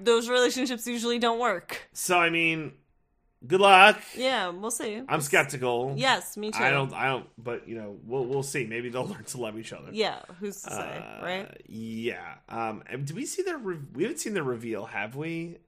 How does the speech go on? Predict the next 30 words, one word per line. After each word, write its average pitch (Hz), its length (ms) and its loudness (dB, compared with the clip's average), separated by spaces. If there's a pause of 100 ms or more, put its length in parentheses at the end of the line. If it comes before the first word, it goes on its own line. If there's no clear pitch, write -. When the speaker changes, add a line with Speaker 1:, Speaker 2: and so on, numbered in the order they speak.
(120)
Speaker 1:
No. 196 400 -4
Speaker 2:
'Cause 131 140 -4
we 156 60 2
were 151 80 8
like, 139 120 6
"Oh, 139 140 4
when 131 140 2
Lydia 147 240 2
sees 123 240 -4
Milton, 120 300 -6
that 123 100 -2
might 110 140 -6
be 104 100 -6
rough." 107 440 -8
Speaker 1:
Yeah. 190 720 2
Speaker 2:
He's 233 160 -2
a 285 80 8
little 277 300 10
unkempt. 143 720 4 (240)
Speaker 1:
He, 330 400 -8 (160)
yeah, 269 520 4
he's 320 220 -4
not 349 320 0 (100)
stylish, 220 1000 -2
Speaker 2:
Yeah. 190 280 -6
Speaker 1:
in 226 120 -2
my 214 140 2
opinion. 208 560 -2
Speaker 2:
He 175 60 2
wears 370 460 6